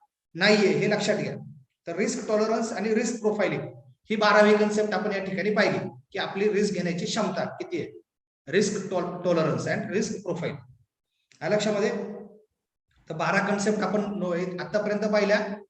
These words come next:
समजते ना सगळ्यांना? चला, समजतंय का सगळ्यांना? यस अशी कमेंट करा एकदा. समजतंय एकदम? मी सोप्या भाषेमध्ये सांगायचा प्रयत्न करतोय.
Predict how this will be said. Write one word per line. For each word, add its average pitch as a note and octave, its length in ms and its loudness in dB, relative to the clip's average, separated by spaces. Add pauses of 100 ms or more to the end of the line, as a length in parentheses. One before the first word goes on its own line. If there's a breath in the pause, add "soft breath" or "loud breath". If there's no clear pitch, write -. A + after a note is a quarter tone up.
(200)
समजते A#3 300 2
ना B3+ 80 4
सगळ्यांना? A3+ 400 2 (640)
चला, G3+ 160 2
समजतंय A3+ 440 0
का - 80 0
सगळ्यांना? G#3 680 0 (640)
यस A3 240 6
अशी - 180 2
कमेंट A3+ 260 2
करा A3+ 160 2
एकदा. G#3+ 200 4
समजतंय G#3+ 440 0
एकदम? A#3 220 -2
मी A#3 100 -2
सोप्या A3 300 -2
भाषेमध्ये G#3+ 400 0
सांगायचा G#3 340 -2
प्रयत्न G#3 340 -2
करतोय. G#3 320 -4